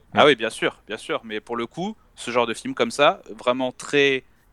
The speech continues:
euh, qui pousse les curseurs à fond, on n'en voit plus. Alors quand j'ai vu ça, je dis, ah ouais, quand même,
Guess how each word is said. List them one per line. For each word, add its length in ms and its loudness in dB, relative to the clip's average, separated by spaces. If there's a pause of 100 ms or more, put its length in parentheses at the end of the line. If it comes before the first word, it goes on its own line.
(140)
euh, 360 -4
qui 120 -18
pousse 280 -10
les 80 -2
curseurs 380 0
à 60 2
fond, 320 -6
on 100 -10
n'en 120 -4
voit 160 2
plus. 300 -12
Alors 200 -2
quand 280 -2
j'ai 140 -10
vu 100 -12
ça, 160 0
je 60 -8
dis, 80 -2
ah 80 6
ouais, 120 4
quand 140 2
même, 200 0